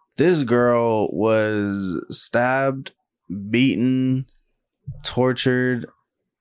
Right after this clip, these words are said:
and just repeatedly fucking, like, um, assaulted by two other, or sorry, three other girls. Um,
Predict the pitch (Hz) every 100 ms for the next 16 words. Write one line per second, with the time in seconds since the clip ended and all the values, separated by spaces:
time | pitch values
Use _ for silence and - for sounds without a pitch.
0 | _ _ - 120 120 117 107 104 95 98
1 | 120 110 123 117 - - 135 131 120 113
2 | 113 113 - 117 - 113 107 104 101 101
3 | 104 - 107 110 107 98 104 113 113 117
4 | 131 - - 117 - 131 131 120 110 98
5 | 110 120 113 110 117 117 117 127 - 151
6 | 156 151 131 - 101 113 101 - 92 113
7 | - 123 127 165 139 117 90 87 82 78
8 | - - _ _ _ _ _ _ _ _
9 | 107 131 131 120 107 95 92 85 101 123